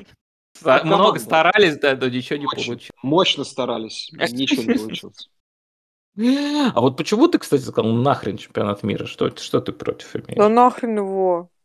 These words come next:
Speaker 3: В
Speaker 1: Я
Speaker 3: такой
Speaker 1: не люблю
Speaker 3: середине сезона.
Speaker 1: вообще игры сборных ничего хорошего не приносили, кроме, э,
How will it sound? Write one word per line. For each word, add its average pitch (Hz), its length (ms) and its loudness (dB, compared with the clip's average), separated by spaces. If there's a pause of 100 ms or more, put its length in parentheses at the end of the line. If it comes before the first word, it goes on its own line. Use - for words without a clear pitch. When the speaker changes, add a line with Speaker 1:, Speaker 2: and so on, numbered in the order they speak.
(100)
Speaker 3:
В 151 80 2
Speaker 1:
Я 127 60 -6
Speaker 3:
такой 147 160 6
Speaker 1:
не 147 60 4
люблю 139 460 4
Speaker 3:
середине 127 40 2 (180)
сезона. 190 540 2 (540)
Speaker 1:
вообще 117 380 -4
игры 131 300 2
сборных 123 680 0 (420)
ничего 127 400 0
хорошего 123 540 -2
не 151 120 -12
приносили, 123 720 -2
кроме, 110 360 -6
э, 104 360 -8